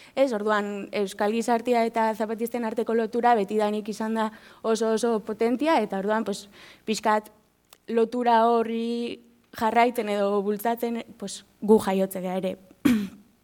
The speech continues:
Orduan, norbait interesatuta baldin badago, eh, hurrengo brigadista tailerra izango da Bilboko Zazpikatu gaztetxean,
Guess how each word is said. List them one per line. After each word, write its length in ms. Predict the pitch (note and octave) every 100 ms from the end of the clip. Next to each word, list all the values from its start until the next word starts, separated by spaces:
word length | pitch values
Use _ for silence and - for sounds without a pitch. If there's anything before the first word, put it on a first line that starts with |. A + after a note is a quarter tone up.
| _ _ - A3
Orduan, 380 | G#3+ A3+ B3 - - - -
norbait 360 | G#3+ A3+ A#3 A#3+
interesatuta 680 | A#3 A3+ A3+ A3 A3 - G#3+
baldin 260 | A3 A3
badago, 520 | A#3 A#3+ A3 A3+ G#3+ A3 - - _
eh, 180 | G3 F#3+
hurrengo 640 | F#3 F#3+ G#3 A3+ A3+ A3 G#3+
brigadista 560 | G#3+ A3 A3 A3+ A3+ G#3
tailerra 460 | G#3+ A#3 A3+ G#3
izango 320 | G3 G3+ G#3+ G#3+
da 160 | G#3+
Bilboko 480 | G3+ G#3 G#3+ G#3 A3
Zazpikatu 540 | G#3+ G#3 A3 G#3 G#3 G#3
gaztetxean, 760 | G#3 G3+ A3 G#3+ A3+ A#3+ E4